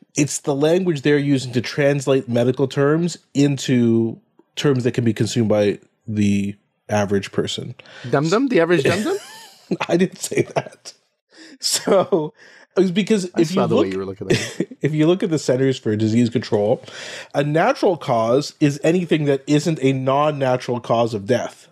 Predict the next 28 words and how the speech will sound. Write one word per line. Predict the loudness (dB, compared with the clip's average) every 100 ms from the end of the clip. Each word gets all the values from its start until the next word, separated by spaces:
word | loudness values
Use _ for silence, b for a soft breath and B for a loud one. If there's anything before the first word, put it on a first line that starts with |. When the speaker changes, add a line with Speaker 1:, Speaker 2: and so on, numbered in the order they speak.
| _
Speaker 1:
So | -2 0 0 -2
that | -2 0
sounds | 0 0 0
like | -2 0
I'm | -2
just | -2 -4
playing | -4 -4 -4
semantics. | -8 -8 -8 -10 -12 -16 B B B B
So, | -8 -2 2 2
Speaker 2:
Mm-hmm. | 0 -2 -4 -6 _ -6
Speaker 1:
in | 0
other | 2 2 2
words, | 2 0 -2
a | -4
natural | -2 0 0 0 -2
cause | 0 0 0 0
is | 0
a | 0
natural | 2 2 0 0 0 0 -2 -4
disease | 0 0 2 2 2 -2
process. | -4 -4 -6 -10 -12 -20 B B B B B
Having | -2 0 2 2
an |
infection, | 2 0 -2 -4 -2 -4 -6 -16 _ -20
cancer, | -4 0 0 -2 -8 -8 -12 _
heart | -6 0 0 2
disease, | -2 -2 -6 -10 -14
stroke, | -10 -4 2 2 0 -12